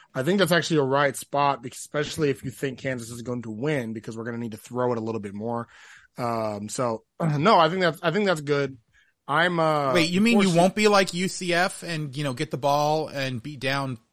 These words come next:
Speaker 2: three scores and go on a seven-minute touchdown drive in this fourth quarter?
Speaker 1: I, <laughs> actually, knowing this offensive coaching staff, maybe.
Speaker 2: <laughs> Oh, that's fair. That's fair. That's fair. No, I,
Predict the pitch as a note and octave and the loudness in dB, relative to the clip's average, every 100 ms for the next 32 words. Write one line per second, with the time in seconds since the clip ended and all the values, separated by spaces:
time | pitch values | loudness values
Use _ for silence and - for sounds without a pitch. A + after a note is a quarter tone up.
0 | _ E3 D3+ - D3 C#3+ D3 C#3+ C3+ C#3 | _ -6 -6 -6 -6 -4 -6 -6 -4 -4
1 | C3 - - C#3 C3 C#3 C3+ B2+ D#3 B2 | -4 -8 -4 -4 -4 -6 -8 -10 -16 -12
2 | B2+ B2+ - - B2+ - C#3 C3 C3+ C3+ | -6 -6 -8 -10 -10 -8 -8 -4 -4 -4
3 | C#3 A#2+ - C#3 - D3 D#3 _ _ _ | -6 -12 -10 -10 -8 -12 -14 _ _ _
4 | _ _ - - - _ _ C3 B2+ - | _ _ -20 -20 -20 _ _ -10 -8 -10
5 | - G#2+ - - - - C#3 C#3+ - G#2 | -18 -20 -18 -20 -18 -8 -6 -6 -6 -10
6 | G2+ G#2 A#2 C3+ B2 B2 - A#2+ A2 A#2+ | -10 -10 -4 -2 -2 -4 -4 -6 -4 -10
7 | A#2 A#2 - B2 G#2+ G2+ G2+ F#2 G#2+ A2 | -10 -16 -8 -6 -8 -14 -14 -12 -6 -6
8 | F#2 F2+ _ _ - D#3 - G#3 D#4 - | -6 -16 _ _ -2 0 6 6 6 4
9 | F#3+ D#3 A2 C3 - C3+ G2+ G2 - G2 | 4 4 4 0 0 -2 -2 -4 -10 -14
10 | - - - G#3+ F3+ F3 E3+ F3+ | -14 -20 0 6 8 8 6 0